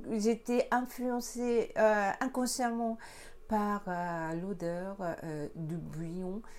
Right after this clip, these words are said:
euh, qui embaumait la salle parce que, euh, parce que en fait, dans, pendant le, pendant le spectacle, le chef préparait, euh, à, à manger. Euh, je ne sais pas, euh,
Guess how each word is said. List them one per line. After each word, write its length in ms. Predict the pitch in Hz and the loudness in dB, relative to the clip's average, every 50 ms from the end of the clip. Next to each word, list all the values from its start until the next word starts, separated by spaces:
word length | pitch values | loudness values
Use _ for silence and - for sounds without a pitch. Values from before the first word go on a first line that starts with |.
| - - - - | -14 -12 -6 0
euh, 920 | 156 160 160 160 160 156 156 151 147 151 147 147 135 135 127 117 113 117 | 2 4 4 4 4 4 4 4 4 6 6 6 4 4 4 4 2 0
qui 140 | 143 - 190 | 0 2 2
embaumait 380 | 185 185 185 190 190 202 202 185 | 4 4 6 4 4 4 4 4
la 140 | 175 170 - | 4 4 4
salle 680 | - - - - - 202 190 196 208 214 190 180 175 | 2 -4 -6 -2 2 4 6 6 6 4 2 0 0
parce 160 | - 170 - | 0 -2 -2
que, 140 | - - 180 180 | -2 -2 2 4
euh, 720 | 180 165 156 147 147 139 98 101 85 85 87 85 92 110 - - | 6 6 8 8 6 6 6 6 6 4 2 0 -2 -4 -6 -6
parce 200 | 151 - - - | -8 -8 -8 -8
que 120 | - 147 156 151 | -8 -8 -6 -6
en 80 | 147 | -6
fait, 220 | 151 - 165 165 - 165 | -8 -8 -10 -10 -8 -8
dans, 180 | 147 143 139 139 | -8 -8 -8 -10
pendant 300 | - - 147 139 135 139 | -10 -10 -8 -8 -6 -6
le, 120 | 139 139 135 220 247 - - - | -6 -8 -8 -8 -10 -10 -8 -6
pendant 220 | - 139 135 135 131 | -6 -6 -4 -4 -6
le 80 | 143 | -6
spectacle, 540 | - - 143 139 - - 165 175 175 - 147 | -6 -6 -6 -6 -4 0 0 0 0 0 -4
le 180 | 139 143 156 160 | -2 -2 -2 -2
chef 400 | 160 - - 180 165 170 175 - - | -2 -2 -2 -2 -2 -2 -2 -4 -8
préparait, 760 | - - - - 170 165 - 170 165 156 - 175 175 180 175 175 - - - - - - - | -10 -6 -2 -2 -2 -2 0 0 0 0 0 0 -2 -2 -2 -4 -8 -14 -12 -12 -12 0 6
euh, 1200 | 151 165 165 165 156 151 139 123 107 95 95 92 90 95 - 92 87 87 - - - - - - - - - | 10 12 12 12 12 12 10 8 6 6 6 4 4 2 2 0 0 -2 -2 -4 -4 -4 -4 -6 -6 -6 -4
à, 480 | 139 139 131 117 - - - - - - - - - - - - - - - - | -2 -2 -2 -2 -2 -4 -4 -6 -8 -8 -8 -10 -10 -10 -10 -10 -10 -10 -10 -8
à 120 | - - | -8 -6
manger. 340 | 127 127 - - - - - - - - - | -6 -6 -8 -8 -10 -10 -10 -12 -10 -2 2
Euh, 880 | 175 165 165 165 165 165 160 156 147 147 135 131 123 123 120 104 - | 6 8 10 10 12 10 10 8 6 4 4 4 2 2 2 0 -2
je 160 | 180 180 262 | -2 -2 -2
ne 120 | 269 302 320 | -2 -2 -2
sais 160 | 320 - 247 | -2 -2 -4
pas, 280 | - 185 170 147 - - | 0 0 0 0 0 2
euh, 880 | - 185 175 165 160 147 135 117 107 107 110 110 98 90 80 78 60 | 2 4 6 6 4 4 2 2 2 2 2 2 0 0 -2 -4 -6